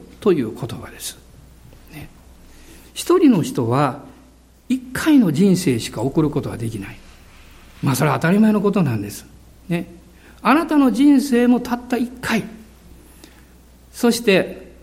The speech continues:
あなたの人生を何によって見るか。三つの見方があります。一つは、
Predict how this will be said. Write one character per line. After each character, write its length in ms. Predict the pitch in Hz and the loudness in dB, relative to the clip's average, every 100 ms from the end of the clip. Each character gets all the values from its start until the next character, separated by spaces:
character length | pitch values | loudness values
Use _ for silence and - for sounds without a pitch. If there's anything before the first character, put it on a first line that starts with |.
| - - | -12 0
あ 100 | 269 | 0
な 120 | 311 | 2
た 120 | 285 | 2
の 140 | 254 | 2
人 280 | 190 254 254 | 4 6 4
生 300 | - 202 190 | 4 0 2
を 480 | 208 247 175 - - - - - - | 2 2 0 -4 -18 -20 -20 -20 -2
何 280 | 156 269 302 | 4 6 8
に 120 | 311 | 6
よ 100 | 339 | 4
っ 20 | |
て 180 | 339 226 | 2 2
見 120 | 170 | 4
る 120 | 180 | 4
か。 200 | 180 - - - - - - - | 0 -6 -8 -20 -20 -20 -20 0
三 140 | 277 320 | 2 2
つ 120 | 208 | 2
の 100 | 143 | 2
見 120 | 139 | 2
方 200 | 139 120 | -2 -2
が 80 | 98 | -6
あ 40 | |
り 60 | 85 | -10
ま 120 | - | -18
す。 140 | - - - _ _ _ _ | -20 -20 -20 _ _ _ _
一 260 | - 254 254 | -4 -2 0
つ 140 | 240 | 2
は、 320 | 220 226 - | 2 2 0